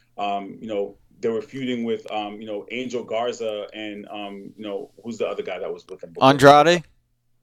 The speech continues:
Speaker 1: Andrade, yeah. It, I felt like the minorities are only feuding with the minorities. Why is that? You know, um, even R-Truth with, uh, Akira Tozawa. You know, like, why is that? Why is it only the minorities only feuding with the minorities? You know, it should be all inclu-, uh,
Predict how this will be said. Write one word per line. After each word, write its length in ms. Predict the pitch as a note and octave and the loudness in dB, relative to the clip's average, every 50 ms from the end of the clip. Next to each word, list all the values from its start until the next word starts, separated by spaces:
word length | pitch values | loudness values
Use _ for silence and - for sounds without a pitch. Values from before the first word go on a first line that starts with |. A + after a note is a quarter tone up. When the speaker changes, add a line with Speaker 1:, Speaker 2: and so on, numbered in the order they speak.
| _ - | _ -10
Speaker 1:
Andrade, 680 | A2+ A#2 A2+ - A2+ B2 B2+ B2+ B2 A2+ G#2 G2 F#2 F#2+ | -8 -8 -8 -6 -6 -6 -4 -4 -6 -6 -8 -8 -10 -10
yeah. 240 | A2 C3 C3 A#2 G#2+ G2+ | -8 -8 -6 -6 -8 -10
It, 240 | G2+ F#2+ A#2+ A#2+ - - | -12 -14 -16 -18 -18 -18
I 40 | - | -20
felt 220 | - - F3 F#3 F#3+ | -16 -12 -12 -10 -8
like 140 | F#3 E3+ - | -10 -10 -10
the 60 | D#3 | -12
minorities 500 | D3 D3 D3 D3 D3 D#3 E3 E3 D#3 C3+ | -14 -12 -12 -12 -10 -10 -10 -10 -10 -12
are 60 | C#3+ C#3+ | -12 -12
only 200 | D3 C#3+ C#3 C3+ | -12 -16 -18 -20
feuding 240 | - D3 C#3+ C#3 | -20 -20 -20 -20
with 80 | C3+ C3 | -18 -16
the 80 | B2+ B2 | -16 -16
minorities. 600 | A#2+ A#2+ B2 B2+ B2 G#2+ - - _ - _ _ _ _ _ _ | -16 -16 -14 -14 -14 -14 -14 -20 _ -20 _ _ _ _ _ _
Why 180 | - A2 A#2+ B2+ | -12 -10 -8 -8
is 140 | B2+ B2 - | -8 -10 -12
that? 180 | F#2+ - - _ _ _ _ _ _ _ _ - _ _ _ _ | -18 -20 -20 _ _ _ _ _ _ _ _ -20 _ _ _ _
You 80 | G#2+ A2 | -20 -16
know, 240 | A#2 A#2 B2 B2+ - | -12 -8 -8 -8 -8
um, 180 | A#2+ A#2 B2 B2+ | -8 -12 -14 -14
even 260 | D#3+ F3 E3 F3 E3 - | -16 -16 -16 -16 -14 -10
R-Truth 580 | D3+ D#3 D3 C#3+ - - D#3+ D3+ A#2+ G2+ - _ | -8 -8 -8 -10 -12 -16 -16 -16 -16 -16 -18 _
with, 220 | A2+ A2+ A2 - - - | -16 -16 -16 -16 -14 -14
uh, 140 | A#2 A2+ A2 - | -12 -12 -12 -14
Akira 320 | G#2+ - - - C#3+ C3 | -18 -18 -10 -10 -10 -10
Tozawa. 520 | B2+ - B2 G#2 A2+ A2+ A2+ A2 F#2 D#2 - _ _ _ _ _ _ _ _ | -10 -12 -18 -16 -14 -12 -12 -12 -14 -16 -18 _ _ _ _ _ _ _ _
You 80 | G#2+ | -14
know, 120 | A#2 A#2 A#2+ | -12 -12 -10
like, 200 | B2 A#2 A2+ G#2 G2 | -8 -8 -10 -10 -10
why 200 | G#2 A#2 C3 C#3 | -10 -8 -8 -6
is 200 | C#3 C#3 B2+ A#2+ | -6 -8 -10 -10
that? 200 | G#2+ F#2 E2 E2+ | -18 -18 -18 -16
Why 200 | G2+ A2+ B2+ C3 | -14 -12 -10 -10
is 100 | B2+ B2+ | -12 -12
it 100 | B2+ B2 | -14 -16
only 180 | C3 C3 B2+ B2 | -16 -16 -16 -18
the 100 | A#2 A#2 | -18 -18
minorities 480 | A2+ A2 A2+ A#2+ B2+ B2 A2+ G#2+ G#2 | -18 -16 -14 -12 -12 -12 -14 -16 -20
only 140 | A2+ A2+ G#2+ | -20 -20 -20
feuding 200 | - - A#2 A2 | -20 -20 -20 -20
with 80 | G#2+ G#2 | -20 -20
the 60 | G2+ | -18
minorities? 500 | G2+ F#2+ G2 A2 A#2 - - - _ - | -18 -16 -12 -10 -10 -10 -12 -14 _ -20
You 60 | F#2+ | -20
know, 100 | F#2+ G2 | -16 -16
it 80 | G2+ G2 | -16 -16
should 200 | - - A#2 G#2+ | -14 -16 -14 -10
be 160 | A#2 A2+ A2+ | -10 -8 -8
all 360 | G#2 - - A2 A2+ A2+ A#2 | -8 -8 -6 -6 -6 -6 -8
inclu-, 280 | A2 G#2 - G#2 G#2 G#2 - G#2 | -12 -16 -18 -18 -18 -16 -14 -10
uh, 220 | G2+ G2 G2 G2 | -10 -8 -8 -10